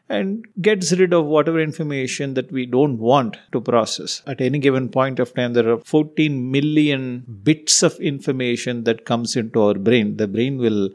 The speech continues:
evaporate if it has to process all of them at the same time. So this reticular formation basically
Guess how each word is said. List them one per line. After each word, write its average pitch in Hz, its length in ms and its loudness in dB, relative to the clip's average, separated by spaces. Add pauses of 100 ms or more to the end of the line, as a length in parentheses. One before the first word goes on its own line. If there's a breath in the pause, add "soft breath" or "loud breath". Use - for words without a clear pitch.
evaporate 110 600 0 (100)
if 117 180 -6
it 110 120 -4
has 113 180 -2
to - 120 -6
process 117 500 -2
all 117 240 2
of 110 100 0
them 113 180 -2
at 104 120 -8
the 107 100 -4
same 110 320 -4
time. 110 240 2
So 165 220 0
this 139 180 -4
reticular 180 580 0
formation 139 640 -2
basically 123 720 -2